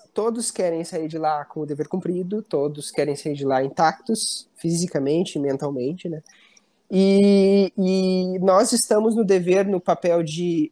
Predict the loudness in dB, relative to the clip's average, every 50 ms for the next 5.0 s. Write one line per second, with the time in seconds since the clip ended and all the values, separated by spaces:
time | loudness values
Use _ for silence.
0 | _ -4 -2 0 2 2 2 2 0 -2 -2 -6 -8 -14 _ _ _ _ _ _
1 | _ _ _ _ _ _ -16 -14 -10 -8 -6 -4 -4 -4 -4 -6 -4 -2 -2 -2
2 | -2 -4 -6 -4 -4 -2 0 0 -2 -2 -4 -4 -4 -4 -4 -4 -4 -4 -4 -4
3 | -6 -8 -10 -12 -14 -14 -12 -12 -10 -4 -2 -2 0 0 -2 -4 -6 -6 -6 -6
4 | -4 -2 -4 -4 -4 -8 -8 -8 -8 -8 -10 -10 -4 -2 -2 -2 -2 -4 -6